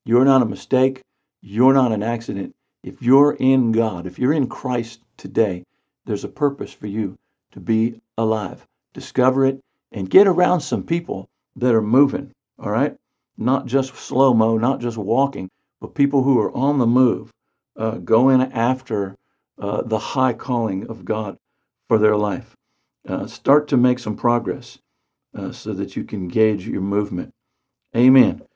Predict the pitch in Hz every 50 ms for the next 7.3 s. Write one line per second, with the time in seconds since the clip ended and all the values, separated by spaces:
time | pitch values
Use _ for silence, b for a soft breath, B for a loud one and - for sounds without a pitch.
0 | _ _ _ _ - - 110 123 135 143 139 - - - - - - _ - 113
1 | 113 110 107 104 104 104 107 107 - _ _ _ _ _ _ _ _ _ - 107
2 | 113 113 120 135 135 - - - - _ _ _ _ _ _ _ _ _ - 127
3 | 110 98 87 - - - 92 - - 120 120 117 113 113 117 117 113 117 - 131
4 | 123 113 101 110 107 113 92 101 117 131 139 139 135 113 110 113 110 107 104 107
5 | 107 104 - _ _ _ _ _ - - 117 117 107 95 92 87 113 131 143 151
6 | 139 117 104 110 120 113 113 - - _ - - 151 165 156 135 - - - 135
7 | 139 151 135 104 101 -